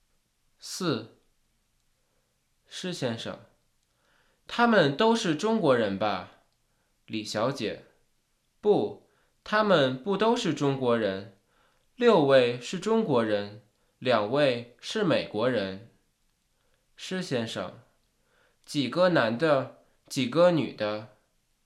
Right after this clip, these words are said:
李小姐。三个男的，五个女的。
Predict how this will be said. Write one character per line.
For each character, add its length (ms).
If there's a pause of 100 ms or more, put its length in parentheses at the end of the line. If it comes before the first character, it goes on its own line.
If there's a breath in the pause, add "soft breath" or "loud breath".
(580)
李 180
小 300
姐。 400 (800)
三 380
个 140
男 280
的， 480 (380)
五 180
个 180
女 240
的。 440